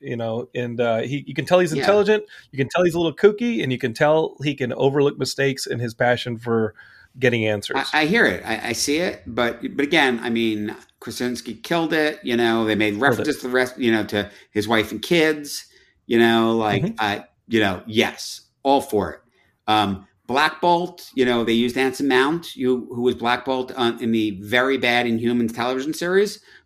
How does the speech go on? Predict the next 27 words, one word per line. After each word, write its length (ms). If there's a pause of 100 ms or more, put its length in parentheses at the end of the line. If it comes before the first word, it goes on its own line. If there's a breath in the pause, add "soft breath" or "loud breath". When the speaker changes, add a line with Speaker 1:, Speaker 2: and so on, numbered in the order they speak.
Speaker 2:
but 140
they 100
did 160
it 60
much 380
better. 640
The 140
costume 480
was 160
right. 380 (220)
It 100
was 120
perfect. 720 (380)
Everything 340
he 60
did. 300
Speaker 1:
Yeah. 100
Speaker 2:
I 40
mean, 200
I 140
love, 280
Speaker 1:
His 100
Speaker 2:
love, 160
Speaker 1:
powers 200
are 120
Speaker 2:
love. 80
Speaker 1:
perfect. 420